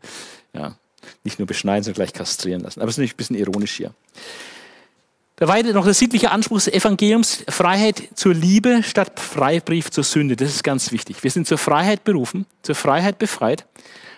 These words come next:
Aber natürlich ist diese Freiheit keine, kein Freibrief zur Sünde. Ja, dass wir jetzt, äh, einfach drauf lossündigen können, ja, weil ja Vergebung da ist oder so.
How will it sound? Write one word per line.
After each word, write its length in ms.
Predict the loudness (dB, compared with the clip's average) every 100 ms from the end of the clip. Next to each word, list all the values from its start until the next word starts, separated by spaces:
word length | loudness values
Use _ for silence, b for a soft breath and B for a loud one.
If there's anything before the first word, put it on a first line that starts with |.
| B
Aber 180 | 0 2
natürlich 720 | 0 2 2 4 2 -4 -14 _
ist 160 | -4
diese 180 | -2 -2
Freiheit 520 | -2 0 0 0 -2
keine, 320 | -4 -2 -2 -4 b b b -18 -10
kein 160 | -4 -4
Freibrief 600 | 0 0 0 -2 -6 -6
zur 140 | -10
Sünde. 400 | -4 0 0 -4 -12 _ _ _
Ja, 220 | -16 -16 _
dass 160 | -6 -2
wir 60 |
jetzt, 220 | -2 -4 -4
äh, 280 | -2 -2 -6 b b b b _ -8
einfach 180 | -6
drauf 240 | -2 -2 2
lossündigen 560 | 0 0 -2 -2 -4
können, 540 | -4 -4 -4 -6 -8 -12 _ -18 -10
ja, 240 | -10 -10 _ _
weil 140 | -2 0
ja 140 | 0
Vergebung 540 | -2 -4 -2 -2 -4 -2
da 240 | -4 -4
ist 220 | -6 -10
oder 160 | -10 -10
so. 240 | -10 -14